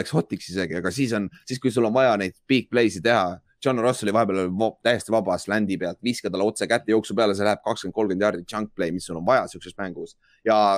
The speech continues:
Evan Ingramal oli busted coverage. Ta jooksis corner route'i. Glennon viskas selle corner route'i peale, aga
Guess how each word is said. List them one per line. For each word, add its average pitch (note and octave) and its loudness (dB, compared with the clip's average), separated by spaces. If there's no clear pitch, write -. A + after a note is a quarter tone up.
Evan B2+ 2
Ingramal G2+ -2
oli G2 0
busted B2 0
coverage. G2+ -2
Ta A#2+ 4
jooksis C3 0
corner C3 2
route'i. G#2+ 0
Glennon D3 2
viskas C#3 0
selle G2+ -2
corner C#3+ 0
route'i G#2 -2
peale, G#2 2
aga G2 -2